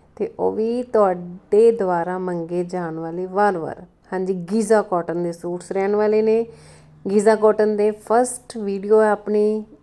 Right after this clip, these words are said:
ਨਵੇਂ ਪ੍ਰਿੰਟ, ਲੇਟੈਸਟ, ਇਸ ਸੀਜ਼ਨ ਦੇ ਸਭ ਤੋਂ ਪਹਿਲਾਂ ਇਹ ਵਾਲੇ ਜਿਹੜੇ ਪ੍ਰਿੰਟ ਨੇ, ਸਭ ਤੋਂ ਪਹਿਲਾਂ ਤੁਹਾਡੇ ਰੂਬਰੂ ਹੈ ਅੱਜ। ਤਾਂ ਬਹੁਤ ਸੋਹਣੇ ਪ੍ਰਿੰਟ ਹੈ ਜੀ,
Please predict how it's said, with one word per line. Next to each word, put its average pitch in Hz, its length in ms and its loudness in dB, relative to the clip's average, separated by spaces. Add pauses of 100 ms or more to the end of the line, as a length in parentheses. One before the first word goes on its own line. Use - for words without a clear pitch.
ਨਵੇਂ 196 360 0
ਪ੍ਰਿੰਟ, 214 480 0
ਲੇਟੈਸਟ, 208 680 -2 (340)
ਇਸ 262 220 -4
ਸੀਜ਼ਨ 208 460 2
ਦੇ 196 320 2 (380)
ਸਭ 247 140 2
ਤੋਂ 262 180 -2
ਪਹਿਲਾਂ 214 340 2
ਇਹ 202 160 -2
ਵਾਲੇ 196 260 0
ਜਿਹੜੇ 190 300 -2
ਪ੍ਰਿੰਟ 202 480 -4
ਨੇ, 202 320 -2 (480)
ਸਭ 196 160 -8 (440)
ਤੋਂ 233 180 4
ਪਹਿਲਾਂ 190 320 -2
ਤੁਹਾਡੇ 180 380 -4
ਰੂਬਰੂ 185 480 -4
ਹੈ 190 100 -10
ਅੱਜ। 185 160 -18 (600)
ਤਾਂ 208 100 0
ਬਹੁਤ 196 260 0
ਸੋਹਣੇ 233 280 2
ਪ੍ਰਿੰਟ 220 440 0
ਹੈ 226 80 4
ਜੀ, 233 280 -4